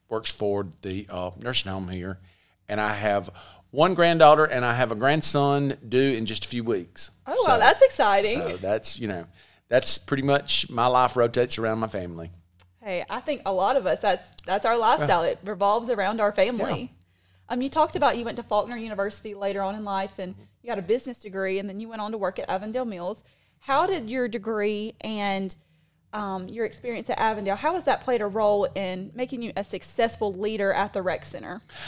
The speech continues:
Speaker 1: You know, when I went back to school, I, I went to college right out of high school, and that just was not, I was, you know, some people are just not ready to go to school when they, when they graduate, and I was one of those people.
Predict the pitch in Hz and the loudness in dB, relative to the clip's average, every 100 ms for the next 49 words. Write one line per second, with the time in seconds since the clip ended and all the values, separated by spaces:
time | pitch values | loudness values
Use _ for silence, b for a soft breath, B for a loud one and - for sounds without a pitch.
0 | B B 175 170 139 135 170 180 156 135 | B B 4 6 8 8 8 6 4 4
1 | 131 - - - 135 120 113 113 123 117 | 6 4 2 6 6 6 4 4 4 4
2 | 131 127 170 175 151 143 135 123 107 123 | 0 2 2 2 8 10 10 6 8 8
3 | 123 113 104 120 113 - 104 104 104 107 | 10 8 8 6 6 4 0 0 0 0
4 | 120 - 98 117 104 - 98 101 110 110 | 0 0 -2 4 6 6 2 -2 0 2
5 | 110 107 120 117 - - 135 113 156 156 | 2 2 2 2 -6 -8 -6 -4 -2 -2
6 | 131 107 101 104 110 95 107 104 104 - | -2 -4 -6 -6 -6 -4 -4 -2 -4 -4
7 | - 113 110 101 104 90 87 - _ 104 | -2 -2 -2 -4 -4 -6 -8 -16 _ -10
8 | 101 113 107 110 104 95 B B - 107 | -4 -4 -2 -2 -2 -4 B B -6 -4
9 | 104 98 101 95 90 - 95 80 76 | -4 -6 -8 -8 -8 -8 -10 -10 -16